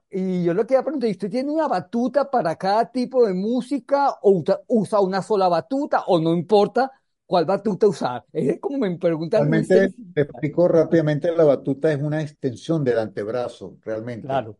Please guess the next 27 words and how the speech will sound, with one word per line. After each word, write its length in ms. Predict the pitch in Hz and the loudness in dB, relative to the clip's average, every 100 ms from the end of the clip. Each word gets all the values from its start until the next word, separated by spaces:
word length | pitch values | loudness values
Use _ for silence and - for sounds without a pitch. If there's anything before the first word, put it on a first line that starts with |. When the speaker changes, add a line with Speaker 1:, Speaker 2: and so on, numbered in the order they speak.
| _ | _
Speaker 2:
para, 220 | 123 - - | -14 -14 -16
Speaker 1:
Ujú. 80 | |
Speaker 2:
realmente 580 | - 120 131 147 139 160 | -6 -4 -2 -2 -2 -4
para 220 | - 131 | -2 -2
ser 160 | - 131 | -2 -2
un 160 | 143 139 | -4 0
poco 300 | 151 - 139 | 0 0 -2
más 200 | 127 - | -2 -6
clara. 320 | 143 127 104 | -4 -4 -6
De 220 | 90 92 110 | -10 -8 -8
hecho, 240 | 107 143 | -6 -6
más 160 | 131 123 | -4 -4
o 80 | |
menos 260 | 135 135 139 | -2 -2 0
la 100 | 143 | 0
longitud 540 | 127 120 110 95 143 | 0 -4 -6 -6 -2
en 80 | 139 | -2
la 140 | 110 104 | -4 -8
técnica 500 | 117 113 127 143 135 | -8 -8 -8 -8 -6
que 120 | 117 | -6
yo 120 | 110 | -6
trabajo, 500 | 131 135 123 107 127 _ _ _ _ | -2 0 0 -4 -10 _ _ _ _
porque 220 | 117 107 | -8 -6
hay 60 | 98 | -4
varias 300 | 107 120 - | -4 -4 -4
técnicas, 600 | 131 120 131 139 123 - | -6 -6 -4 -4 -4 -12
este, 540 | 117 104 _ 113 107 | -12 -12 _ -6 -6